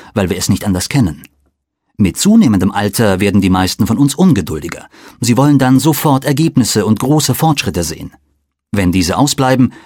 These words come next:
geben Sie die Sache recht schnell auf. Schade eigentlich. Beim Sport übrigens findet sich hier eine Ausnahme.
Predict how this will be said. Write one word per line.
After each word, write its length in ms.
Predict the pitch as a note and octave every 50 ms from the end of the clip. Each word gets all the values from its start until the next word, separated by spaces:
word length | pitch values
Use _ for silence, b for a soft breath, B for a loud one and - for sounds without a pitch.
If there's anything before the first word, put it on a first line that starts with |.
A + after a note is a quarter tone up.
| B B
geben 200 | - C#3 B2+ B2+
Sie 120 | A2+ A#2
die 100 | A2 B2
Sache 460 | A2+ G2+ A2+ F#2+ - A2+ G2+ F#2+ F#2+ -
recht 240 | F#2+ F2+ - -
schnell 180 | - - F#2 F#2+
auf. 300 | - G2+ F#2+ E2+ - - B B B B B B B
Schade 340 | - - F#3 - - F#2 E2
eigentlich. 520 | E2 D#2+ E2+ E2 - C#2+ - - - _ _ _ _ _ _ _ _ _ _ _ _ _ _ _ _ _ _ _ _ B B B B
Beim 160 | - G2 E2+
Sport 400 | - - - D#3 F#3 A3 G#3+ -
übrigens 560 | - A#2 G2+ G2+ B2 B2 E3+ F#3 F#3+ - -
findet 300 | - E3 E3 D3 C#3+ C#3
sich 160 | - C3 -
hier 200 | - B2+ B2 A#2
eine 220 | - G#2+ G2+ - -
Ausnahme. 520 | G2+ G2+ - - G2 E2 D2+ D2 C#2+ -